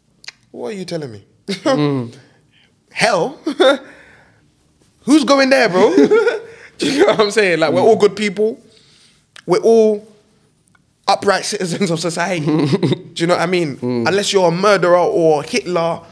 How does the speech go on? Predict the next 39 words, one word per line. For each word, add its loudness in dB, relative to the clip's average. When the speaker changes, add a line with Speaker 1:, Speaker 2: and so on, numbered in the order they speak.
Speaker 1:
or -2
Speaker 2:
Mm. 0
Speaker 1:
Stalin 0
or 2
one -2
of -6
these, -8
man. -12
Speaker 2:
Mm. -8
Speaker 1:
Oh, -2
why -2
is -10
hell 0
even -8
a -2
consideration? -4
Why -10
is -14
that -14
even -8
a -4
topic? -10
Speaker 2:
Mm. -6
Speaker 1:
And -14
then -10
she's -10
telling -12
me, -14
well, -6
the -12
Bible -8
says, -16
and -14
then -14
she, -12
she -14
comes -14
back -16
with -18